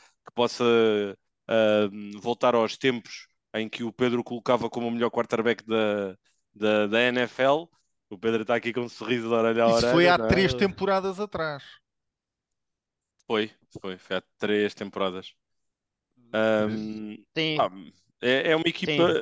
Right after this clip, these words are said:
Speaker 1: é uma equipa muito interessante porque, eh, na, na projeção tanto pode acabar em último como pode acabar em primeiro da divisão.
Speaker 3: Sim,
Speaker 1: A
Speaker 3: sim,
Speaker 1: realidade
Speaker 3: sim.
Speaker 1: é essa. A realidade é essa. Mas que Browns é que nós vamos ter, não é?
Speaker 2: Aquilo, aquilo que eu acho que vai acontecer, ou seja, a minha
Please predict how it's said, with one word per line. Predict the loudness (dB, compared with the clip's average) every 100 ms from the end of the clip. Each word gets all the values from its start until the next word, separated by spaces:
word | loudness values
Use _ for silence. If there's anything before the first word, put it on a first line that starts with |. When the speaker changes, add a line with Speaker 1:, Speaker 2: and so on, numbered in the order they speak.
| -4
Speaker 1:
é | -2
uma | 0
equipa | 0 -4 -4
muito | -4 -4 -4
interessante | -4 -4 0 -2 -2
porque, | -12 -12 _ -20 -20 _ -8
eh, | -6 -4 -4
na, | 0 2 2
na | 0
projeção | -2 -2 0 0 -2 -2
tanto | -4
pode | -2 -2
acabar | 2 2 2
em | 2
último | -4 -6 -8
como | -8 -2
pode | -2
acabar | 0 0 0
em |
primeiro | -4 -4 -2
da | -2
divisão. | -4 -2 -2 -2 -2 -4 _
Speaker 3:
Sim, | -6 -4
Speaker 1:
A |
Speaker 3:
sim, | -2 -2
Speaker 1:
realidade | 2 4
Speaker 3:
sim. |
Speaker 1:
é | 6 4
essa. | 2 -4 _ _ -10
A |
realidade | -4 -2 0
é | 0
essa. | 0 -6 -16 -20 -20 _
Mas | -2 -2
que | -4
Browns | -2 2 2 4
é | 0
que | 0
nós | -2
vamos | -2 -6 -4
ter, | -2 -2 -4 _
não | -12
é? | -10 -6 -4
Speaker 2:
Aquilo, | 0 0 2 0
aquilo | 2 0 0
que | 0
eu | 2
acho | 2 -2
que | -4
vai | 0 0
acontecer, | 0 -8 -8 -6 -4
ou | -2
seja, | -2 -2 -2
a | -6
minha | -6 -2 -2